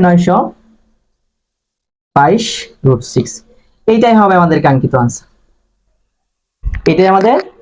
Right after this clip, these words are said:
কাঙ্ক্ষিত আনসার, ঠিক আছে? আগে ভাঙা শিখতে হবে, আগে কিভাবে ভাঙবা এটা শিখতে হবে।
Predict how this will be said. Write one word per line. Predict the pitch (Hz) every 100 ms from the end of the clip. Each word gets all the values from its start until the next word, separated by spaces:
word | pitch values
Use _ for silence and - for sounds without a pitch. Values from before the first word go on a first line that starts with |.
| _ _ _ -
কাঙ্ক্ষিত | 160 160 175 208 330 - _ - - - - 135
আনসার, | 131 - 117 - - -
ঠিক | 180 202
আছে? | 254 196 147 - - - - _ _ _ _ _ _ _ _ - _ - 185
আগে | 202 196
ভাঙা | 190 208 196
শিখতে | 220 208
হবে, | 202 190 135 - _ _ _ _ _ _ -
আগে | 175
কিভাবে | 185 196 214 196
ভাঙবা | 190 196
এটা | 185 185
শিখতে | 180 190
হবে। | 190 156